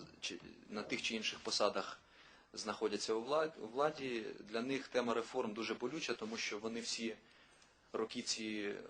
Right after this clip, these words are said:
говорили про реформи, намагались їх робити, але все одно ми повертаємось до загальної теми, що реформи потрібні, що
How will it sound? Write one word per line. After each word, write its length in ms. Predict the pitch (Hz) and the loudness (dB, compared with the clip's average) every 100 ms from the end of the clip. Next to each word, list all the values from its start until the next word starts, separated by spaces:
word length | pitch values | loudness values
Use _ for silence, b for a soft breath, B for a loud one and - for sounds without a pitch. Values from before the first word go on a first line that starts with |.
| 92 | -6
говорили 460 | 101 107 110 104 | -4 0 0 0
про 180 | 104 107 | 0 2
реформи, 500 | 113 120 165 160 139 | 0 0 2 2 2
намагались 580 | 113 110 107 113 104 - | 0 0 2 2 0 -2
їх 140 | 107 | -4
робити, 580 | 113 113 143 - 120 107 98 | -6 -4 -6 -2 -2 -2 -2
але 440 | 101 101 104 98 - | -4 -2 -2 -4 -4
все 180 | - - | -2 4
одно 440 | 113 120 135 135 123 B B B - - - - | 4 4 2 2 0 B B B -20 -20 -10 -6
ми 100 | 110 | -2
повертаємось 640 | 113 110 110 110 104 98 | 0 2 4 2 2 -4
до 80 | 101 | -4
загальної 420 | 101 107 104 101 | 2 2 2 0
теми, 280 | - 135 117 | 0 0 0
що 180 | - 104 | 0 0
реформи 400 | 104 123 117 110 | 0 0 0 -2
потрібні, 560 | 110 107 101 90 90 | -4 -4 -4 -4 -6
що 360 | 87 - 92 | -6 -4 -6